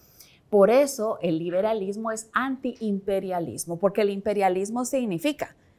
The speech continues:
¿verdad? Guerras de agresión, guerras de ofensiva para expandir el territorio o con afán depredador, etcétera. Entonces el liberalismo es antiimperialista. Y, sin embargo, les decía, no, o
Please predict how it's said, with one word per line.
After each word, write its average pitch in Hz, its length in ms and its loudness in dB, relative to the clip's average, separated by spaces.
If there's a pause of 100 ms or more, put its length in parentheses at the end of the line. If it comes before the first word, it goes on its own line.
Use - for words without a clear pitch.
(140)
¿verdad? 185 400 4
Guerras 233 480 6 (280)
de 175 140 6
agresión, 247 720 4 (180)
guerras 202 460 4
de 233 280 0
ofensiva 175 840 0
para 156 200 4
expandir 160 520 2
el 160 140 -2
territorio 247 920 2 (360)
o 190 240 6
con 170 300 6
afán 165 380 4
depredador, 226 1160 6 (300)
etcétera. - 640 -4
Entonces 208 400 0
el 233 100 -2
liberalismo 175 720 -4
es 285 240 0
antiimperialista. 147 1040 -6 (880)
Y, 156 640 -2
sin 302 200 4
embargo, 247 500 2
les 208 180 -2
decía, 160 440 -6
no, 190 180 2
o 156 180 -6